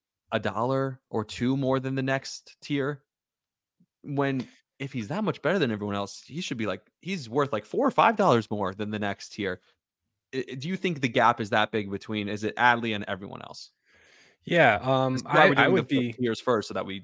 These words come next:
Speaker 1: actually discuss
Speaker 2: Sure.
Speaker 1: it, <laughs> unlike
Speaker 2: Yeah.
Speaker 1: previous episodes.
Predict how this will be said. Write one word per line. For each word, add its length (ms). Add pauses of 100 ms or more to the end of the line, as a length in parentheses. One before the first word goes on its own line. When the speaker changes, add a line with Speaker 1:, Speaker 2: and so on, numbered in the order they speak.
(120)
Speaker 1:
actually 280
discuss 280
Speaker 2:
Sure. 140
Speaker 1:
it, 220
<laughs> 100
unlike 280
Speaker 2:
Yeah. 180
Speaker 1:
previous 260
episodes. 480